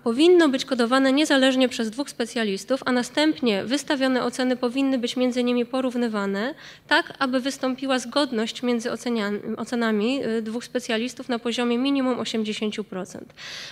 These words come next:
Ma to za zadanie jeszcze zwiększyć rzetelność, y, diagnozy. Jeśli ta zgodność jest mniejsza, to wtedy specjaliści dyskutują między sobą,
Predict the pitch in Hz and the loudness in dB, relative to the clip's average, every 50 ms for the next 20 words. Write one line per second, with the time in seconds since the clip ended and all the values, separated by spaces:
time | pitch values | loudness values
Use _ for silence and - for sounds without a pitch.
0 | - - 254 294 302 320 277 269 262 269 269 240 247 254 269 262 262 254 254 254 | 0 2 2 4 4 2 0 0 0 0 0 2 2 2 2 2 2 2 0 -2
1 | 254 - - - - _ 247 277 320 - - - 277 240 233 226 240 262 262 269 | -6 -14 -20 -20 -12 _ 0 0 0 0 0 0 0 0 0 -2 0 0 0 0
2 | 262 - - 262 247 233 - - - 214 233 240 - - 262 262 254 233 214 220 | 0 -2 -2 -2 -2 -2 -4 -6 -4 -2 -2 -2 0 0 2 2 4 2 2 0
3 | 220 - - - - 220 208 202 202 202 202 202 196 226 226 226 233 226 208 196 | -2 -4 -8 -6 -6 -4 -4 -2 -2 -2 -4 -4 -2 -2 -2 0 0 0 0 0
4 | 196 196 202 202 233 277 302 - - - - - - 226 247 294 359 - - 277 | -2 -4 -4 -4 -2 -4 -6 -8 -14 -18 -18 -14 -6 -2 0 0 0 0 -2 -2
5 | 240 233 233 226 - _ - 233 226 220 220 269 277 277 269 269 - 220 214 - | -2 -2 -4 -4 -6 _ -2 -2 -2 0 0 2 2 2 0 0 -2 -6 -6 -2
6 | 254 254 277 285 277 - 262 - 247 - - 262 240 247 247 240 240 240 - - | 0 0 0 0 0 -2 -4 -6 -8 -4 -4 -4 0 0 0 0 0 -4 -4 -6
7 | 254 233 - 240 233 233 226 - - 247 208 247 285 - - - 247 - 247 240 | -6 -4 -4 -4 -4 -4 -4 -6 -6 -6 -4 -4 -6 -4 -4 -6 -6 -2 0 0
8 | 233 226 214 220 214 214 202 208 196 - 214 202 190 202 196 196 | 2 2 2 2 0 0 -2 -4 -6 -6 -6 -6 -4 -4 -4 -4